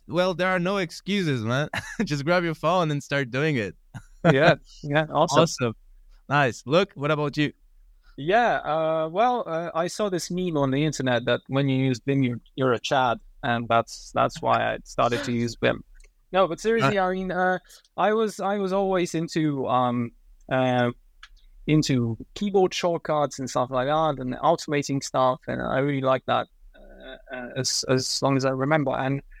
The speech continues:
Speaker 2: and, and all the code editors I used, they had some keyboard shortcuts, and you could kind of customize it, but it, it wasn't, it wasn't the best thing. Uh, so I
Speaker 1: And
Speaker 2: was, I was looking for, for a better solution, and, and I was also changing the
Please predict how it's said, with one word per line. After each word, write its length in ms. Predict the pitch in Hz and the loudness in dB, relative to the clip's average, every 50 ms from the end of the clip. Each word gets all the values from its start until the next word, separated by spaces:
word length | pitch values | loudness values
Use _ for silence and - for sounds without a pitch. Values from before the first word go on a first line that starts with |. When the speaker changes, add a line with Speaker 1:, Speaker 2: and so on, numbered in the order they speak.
| - - - - - - | -20 -20 -20 -12 -4 0
Speaker 2:
and, 320 | 135 139 139 135 135 139 | 0 2 2 2 0 0
and 320 | 147 143 135 143 143 139 127 _ _ _ _ _ _ _ _ _ _ _ _ _ _ _ _ _ - | -2 -2 0 0 -2 -4 -4 _ _ _ _ _ _ _ _ _ _ _ _ _ _ _ _ _ 0
all 140 | - 175 | 2 2
the 80 | 175 165 | 2 2
code 240 | - - 156 151 143 | 2 0 0 2 2
editors 440 | 139 131 127 120 - 123 120 110 123 | 2 2 0 -2 -2 -2 -2 0 0
I 80 | 117 | 0
used, 320 | 120 127 131 135 123 - _ - | 0 2 0 0 0 -4 _ -6
they 160 | - 131 131 | -2 -2 -2
had 260 | 127 - 160 143 127 120 | 2 2 2 2 0 0
some 240 | - - 131 127 | -4 -4 -4 -4
keyboard 340 | - - 156 139 131 123 123 | -4 -4 -2 -2 0 0 0
shortcuts, 460 | - - 120 120 - 135 123 123 - | 0 0 0 0 2 2 0 0 0
and 160 | - 127 131 135 | 0 0 0 0
you 60 | 127 | 2
could 160 | - 131 - - - _ _ - - - - | 0 0 -2 -4 -12 _ _ -20 -20 -20 -6
kind 260 | - - 151 156 151 | 0 2 2 2 2
of 80 | 147 - | 0 -2
customize 640 | - - 151 151 - - - 147 151 147 143 139 147 | -2 0 0 0 0 -2 -2 -2 0 0 0 0 0
it, 160 | 143 139 _ - | -2 -2 _ 0
but 180 | 131 127 120 _ _ _ _ _ - - - - - | 0 0 0 _ _ _ _ _ -20 -20 -20 -10 -6
it, 160 | - 147 - - | -4 -4 -2 0
it 100 | 147 151 | 0 2
wasn't, 320 | 147 151 151 160 143 - | 2 2 2 2 0 -2
it 40 | 143 | -2
wasn't 280 | 143 151 139 135 135 131 | 0 0 0 0 0 -2
the 40 | |
best 240 | 123 127 131 - - | 0 0 0 0 0
thing. 240 | - 131 131 139 143 - _ _ - - - - - - | 0 0 2 0 0 -4 _ _ -20 -20 -18 -8 -4 -2
Uh, 200 | 127 127 127 123 | 0 0 0 2
so 100 | 120 120 | 4 6
I 20 | 123 | 6
Speaker 1:
And 60 | 127 | 6
Speaker 2:
was, 260 | 127 123 117 - - - | 6 4 0 -6 -6 -2
I 100 | 139 131 | 0 0
was 320 | 135 131 - - - - - | 0 0 -2 -6 -8 -6 -2
looking 400 | 151 139 151 143 - 147 139 131 - - | 0 0 2 2 2 0 -2 -2 -2 -2
for, 220 | 131 123 127 - | 0 0 0 0
for 200 | - 131 123 127 | 0 0 0 0
a 40 | 123 | 2
better 160 | 120 131 120 | 0 0 0
solution, 540 | - - - - 147 151 - - 147 135 135 | 0 -4 -4 -2 0 0 0 0 0 0 0
and, 360 | 127 123 123 127 127 123 123 - - - - - - - _ _ - | -2 0 0 0 0 0 -2 -4 -6 -12 -18 -20 -20 -20 _ _ -6
and 80 | 131 139 | -2 0
I 120 | 147 147 | 0 2
was 160 | 151 143 147 | 2 2 2
also 260 | 151 147 - - 131 | 2 0 0 -2 -4
changing 460 | 117 - - 151 156 151 135 123 120 117 | -2 -2 0 0 0 0 0 -2 -2 -4
the 160 | 110 110 | -4 -6